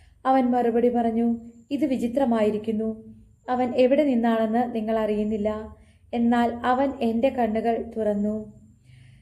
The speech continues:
ദൈവം പാപികളുടെ പ്രാർത്ഥന കേൾക്കുകയില്ലെന്ന് നമുക്കറിയാം, എന്നാൽ ദൈവത്തെ ആരാധിക്കുകയും അവന്റെ ഇഷ്ടം പ്രവർത്തിക്കുകയും ചെയ്യുന്നവന്റെ പ്രാർത്ഥന ദൈവം ശ്രവിക്കുന്നു.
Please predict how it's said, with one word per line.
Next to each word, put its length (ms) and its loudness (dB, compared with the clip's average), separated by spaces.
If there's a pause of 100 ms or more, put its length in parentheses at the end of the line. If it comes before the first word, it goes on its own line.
(1700)
ദൈവം 640 2 (720)
പാപികളുടെ 580 2
പ്രാർത്ഥന 840 0
കേൾക്കുകയില്ലെന്ന് 1040 -2
നമുക്കറിയാം, 680 -6 (520)
എന്നാൽ 440 0
ദൈവത്തെ 380 2
ആരാധിക്കുകയും 960 0 (400)
അവന്റെ 280 -2
ഇഷ്ടം 380 0
പ്രവർത്തിക്കുകയും 800 0
ചെയ്യുന്നവന്റെ 520 -2
പ്രാർത്ഥന 800 -2 (180)
ദൈവം 340 2
ശ്രവിക്കുന്നു. 840 -8